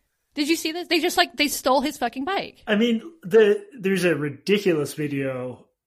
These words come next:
Speaker 2: out of Kansas City that I newslettered about where, like, this dude is just, he's, he's yelling at the police, but in a calm, controlled way. He's, you know, saying they're cowards, that they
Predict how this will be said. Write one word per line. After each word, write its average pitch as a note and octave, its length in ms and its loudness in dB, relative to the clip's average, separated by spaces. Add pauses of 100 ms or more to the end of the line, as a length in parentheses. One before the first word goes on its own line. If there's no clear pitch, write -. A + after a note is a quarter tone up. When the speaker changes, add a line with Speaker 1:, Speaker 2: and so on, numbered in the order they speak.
(160)
Speaker 2:
out D#3 120 -4
of C#3+ 100 -6
Kansas C#3+ 340 -4
City D3 280 -4
that C#3 180 -8
I C3+ 60 -6
newslettered C3 500 -6
about A#2+ 300 -8
where, C#3+ 80 -6
like, C#3 180 -8
this C#3+ 160 -8
dude A#3 240 -2
is F3 100 0
just, - 300 -6 (300)
he's, F#3+ 300 -4
he's G3 280 -2
yelling B3+ 300 4
at A#3+ 80 0
the G3+ 80 -2
police, F3 240 0
but E3 180 -4
in D3+ 120 -2
a C#3 60 -6
calm, F#3 380 -4
controlled D#3 500 -4
way. C3+ 340 -6
He's, C#3 440 -10
you A#3 100 -2
know, G#3+ 100 4
saying F3 320 0
they're C3+ 120 -6
cowards, E3+ 520 0
that C#3 100 -6
they D3 320 -2